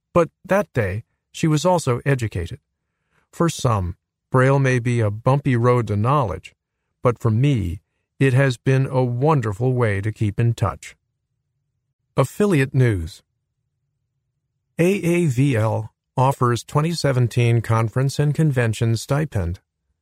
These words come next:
Those age fifty-five and older comprise more than half of the vision-impaired population, and the number of such seniors is dramatically increasing every year. Thus, it is incumbent upon A C B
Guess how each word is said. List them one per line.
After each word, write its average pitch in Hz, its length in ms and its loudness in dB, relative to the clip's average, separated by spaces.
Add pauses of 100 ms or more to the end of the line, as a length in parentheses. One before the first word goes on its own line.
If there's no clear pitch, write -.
(680)
Those 196 440 0
age 143 460 0
fifty-five 139 640 0
and 117 100 0
older 107 380 -4
comprise 160 520 -4
more 131 180 4
than 110 200 0
half 147 460 -2
of 117 100 -2
the 107 100 -2
vision-impaired 120 840 0
population, 104 840 -4 (480)
and 127 100 2
the 131 60 4
number 151 380 2
of 110 160 -2
such - 340 -4
seniors 131 560 0
is 110 160 0
dramatically 131 760 -2
increasing 107 600 -2
every 110 260 0
year. 107 460 0 (720)
Thus, 180 360 0
it 139 180 0
is 127 140 0
incumbent 120 760 -2
upon 123 540 0
A 131 160 -2
C 120 280 -2
B 101 440 -4